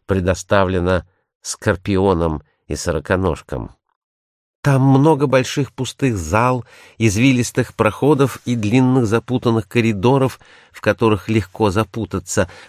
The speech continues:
поэтому-то мало кто ходил туда. Только иногда отправлялись любопытные с зажжёнными факелами. Река омывает фасад крепости и служит защитой ей, но по бокам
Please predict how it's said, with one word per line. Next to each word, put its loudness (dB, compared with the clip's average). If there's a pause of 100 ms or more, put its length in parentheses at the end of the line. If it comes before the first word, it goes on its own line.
поэтому-то -2
мало 2
кто -4
ходил -4
туда. -16 (680)
Только -2
иногда 0
отправлялись -6
любопытные -4 (240)
с -6
зажжёнными -2
факелами. -12 (840)
Река 0
омывает 2
фасад -4
крепости -4 (280)
и 0
служит 2
защитой -2
ей, -8 (320)
но 2
по 0
бокам -2